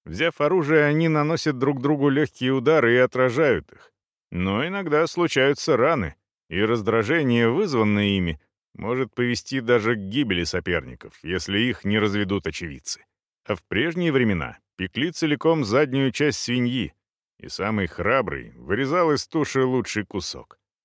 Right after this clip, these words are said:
Тот, кто возражал, поднимался, и они бились насмерть. В ирландских героических сагах доля сильного называлась Короднир.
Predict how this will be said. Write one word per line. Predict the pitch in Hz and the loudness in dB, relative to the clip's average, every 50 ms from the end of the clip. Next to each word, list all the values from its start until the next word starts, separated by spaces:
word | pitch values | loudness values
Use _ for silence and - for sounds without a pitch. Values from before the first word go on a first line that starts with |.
| _ _ _ _ _ - | _ _ _ _ _ -8
Тот, | 90 117 147 - | -8 -8 -8 -10
кто | _ - 202 196 180 | _ -4 -2 -2 0
возражал, | 180 165 165 139 135 110 95 110 123 147 156 | 0 2 2 4 2 2 2 2 0 0 0
поднимался, | - - 131 110 107 107 101 101 120 175 196 - - - 67 60 - _ - | -2 -4 -2 0 0 0 2 2 2 0 0 -2 -4 -6 -12 -14 -18 _ -14
и | - 85 85 87 | -8 -6 -2 -2
они | 87 87 85 85 82 82 101 120 135 127 110 | 0 0 0 -2 -2 -2 -2 0 0 0 -2
бились | 80 71 87 92 92 90 87 80 - - - | -4 -4 -4 -4 -2 -4 -4 -6 -8 -10 -12
насмерть. | 64 65 73 78 - - - - - - - - _ _ _ _ _ _ _ _ _ _ _ _ _ _ - | -10 -8 -8 -8 -8 -10 -12 -18 -20 -20 -20 -20 _ _ _ _ _ _ _ _ _ _ _ _ _ _ -10
В | 76 80 87 | -4 -2 0
ирландских | 95 110 123 160 180 160 - - 160 147 | 0 2 2 0 -2 -2 -2 0 0 0
героических | 131 123 139 131 151 170 160 - 156 131 - - 143 120 - | 2 2 4 4 4 2 0 -2 -6 -8 -6 -6 -6 -6 -6
сагах | - - 165 175 156 107 85 73 - - - | -4 -2 0 0 0 0 -2 -4 -4 -6 -14
доля | - 65 78 120 156 160 151 139 | -12 -4 0 0 2 2 2 0
сильного | - - - 170 165 156 151 147 143 135 135 131 | 0 0 2 2 2 4 4 4 4 4 4 4
называлась | 135 135 120 107 135 131 135 135 131 127 123 107 - - | 4 2 2 4 4 4 6 6 6 6 4 4 0 -4
Короднир. | - - 147 127 92 80 - - - - - - | -6 -2 0 2 2 0 -2 -6 -12 -18 -20 -20